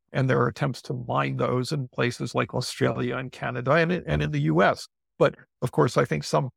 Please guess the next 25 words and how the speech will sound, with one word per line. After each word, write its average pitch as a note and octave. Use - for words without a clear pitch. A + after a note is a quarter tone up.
enormous C3
share D3
of B2
the B2
refining D3
capacity B2
for C3+
those B2
rare B2+
earths B2
is C3
in A#2
China. C#3
So, -
yeah, C#3+
we're B2+
talking C3
about B2+
multi-year, B2+
if B2+
not C3
multi-decade B2
kind B2
of B2+
shifts -